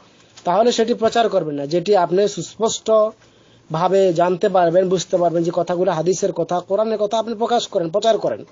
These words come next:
আরেকটা হচ্ছে আলেমদের তে-, আলেমদের থেকে দেখেও অনেক সময় বোঝা যায়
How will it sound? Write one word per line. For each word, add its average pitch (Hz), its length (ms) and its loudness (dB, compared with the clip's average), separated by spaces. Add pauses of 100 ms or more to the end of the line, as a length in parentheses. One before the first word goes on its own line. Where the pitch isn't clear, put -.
(440)
আরেকটা 226 280 0
হচ্ছে 254 180 2
আলেমদের 226 460 2 (120)
তে-, 254 340 0
আলেমদের 208 380 2
থেকে 220 260 0
দেখেও 196 320 2
অনেক 226 200 2
সময় 202 200 2
বোঝা 156 260 -2
যায় 131 200 -4